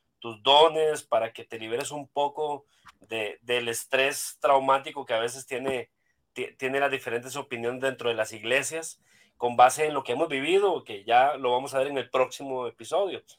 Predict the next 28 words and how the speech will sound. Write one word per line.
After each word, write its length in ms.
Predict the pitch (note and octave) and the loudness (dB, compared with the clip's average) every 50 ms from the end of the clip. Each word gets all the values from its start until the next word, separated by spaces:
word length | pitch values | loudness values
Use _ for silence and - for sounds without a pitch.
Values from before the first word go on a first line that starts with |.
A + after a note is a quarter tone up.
| _ _ - - _ _ _ | _ _ -20 -20 _ _ _
Pero 300 | - E3 E3 D#3+ D#3+ D#3+ | 8 10 10 10 10 8
ya, 320 | D3+ C#3+ F3+ G3+ A#3 A#3+ A#3+ A#3 - - | 10 12 12 12 12 12 12 10 4 -2
como 240 | - - E3 D#3 D#3 | -6 -6 -2 0 2
decimos 320 | D#3 D#3 D#3 F#3+ A3 A3 - | 0 2 0 -2 -2 0 0
en 80 | G#3+ | 2
nuestro 300 | G3+ F#3+ - F3 E3+ E3 | 2 0 -2 -2 0 4
país, 360 | - C#3 D3+ E3+ E3 D3 C3 | 4 4 4 2 -2 -4 0
vamos 300 | B2 D3 D#3+ F#3 G#3 G3+ | 4 4 4 4 4 4
a 60 | A3 G#3 | 4 4
la 120 | G3 F#3+ | 4 4
carnita. 640 | - C#3+ B2 A#2+ B2 C#3+ D#3 D#3+ - - - F2 - _ _ - - - _ _ _ _ _ _ | 4 2 2 2 0 -6 -6 -8 -8 -10 -10 -10 -10 _ _ -20 -20 -20 _ _ _ _ _ _
Y 120 | - B2+ C#3+ | -8 -4 -4
aquí 220 | C#3 - - - | -4 -6 -8 -4
quiero 200 | - G3+ G#3+ A3 | 2 6 10 12
hacer 220 | A3 G#3+ F#3 F#3+ G3 | 12 10 10 6 -2
una 120 | G#3 G#3+ | -2 -2
aclaración, 460 | G3+ - G3 F3 D3+ - - F3+ F3 | 0 0 2 2 2 0 -2 -4 -2
Dani. 320 | D#3+ - F3 F#3 F#4+ F4+ - _ _ _ _ _ _ _ _ _ - | 0 0 0 0 -2 -8 -10 _ _ _ _ _ _ _ _ _ -6
Eh, 520 | - C3+ C3+ C3 C3 C3 C3 B2+ - - _ _ _ _ | -2 0 0 0 0 -2 -4 -6 -8 -12 _ _ _ _
pues 200 | - D#3+ E3+ E3 | -4 -2 -2 0
no 120 | D#3+ F#3+ G3 | 0 -2 4
sabemos 400 | G#3+ A3 G#3+ A3 A3 A3 A3 A3 | 8 8 8 8 8 2 0 0
de 100 | G3 F#3 | 0 2
dónde 240 | F3+ F#3 G3 G3+ F#3+ | 2 2 0 0 -2
nos 140 | F#3 F3+ | 0 2
van 140 | D#3+ E3+ F3 | 2 2 2
a 20 | F#3+ | 2
escuchar, 480 | F#3 - - D#3+ - F3+ F#3 F3+ - | -2 -4 -8 -4 0 0 0 0 -2